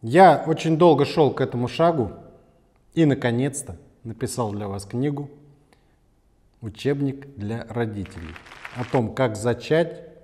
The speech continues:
вырастить, родить, воспитать там и так далее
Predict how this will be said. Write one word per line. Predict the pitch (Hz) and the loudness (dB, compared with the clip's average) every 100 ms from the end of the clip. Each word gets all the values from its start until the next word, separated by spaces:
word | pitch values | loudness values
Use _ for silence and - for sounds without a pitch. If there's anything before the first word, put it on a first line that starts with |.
| _ _ - | _ _ -10
вырастить, | 104 147 151 - - 85 - _ _ _ - | -2 0 -2 -4 -12 -14 -18 _ _ _ -8
родить, | 107 127 92 117 143 - - - _ _ _ _ _ _ _ _ _ | -2 -2 0 -4 -4 -10 -20 -20 _ _ _ _ _ _ _ _ _
воспитать | 101 131 - 104 - 131 135 | -6 -6 -6 -10 -6 -6 -6
там | 95 95 | -12 -12
и | |
так | 98 87 | -12 -8
далее | 98 131 117 | -6 -6 -6